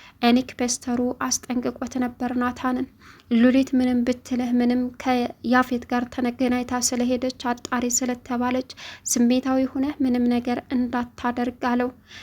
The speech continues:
ከዛም ልክ ናታን ሲመጣ እየተንጎራደደች ጠበቀችው።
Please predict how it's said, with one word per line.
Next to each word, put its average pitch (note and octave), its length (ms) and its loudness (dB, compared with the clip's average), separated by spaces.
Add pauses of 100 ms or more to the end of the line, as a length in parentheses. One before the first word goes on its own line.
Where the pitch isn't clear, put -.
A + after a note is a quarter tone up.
(140)
ከዛም B3 480 0
ልክ B3+ 360 0
ናታን A#3+ 440 0 (480)
ሲመጣ A#3+ 420 4 (300)
እየተንጎራደደች B3 1040 0
ጠበቀችው። - 760 -8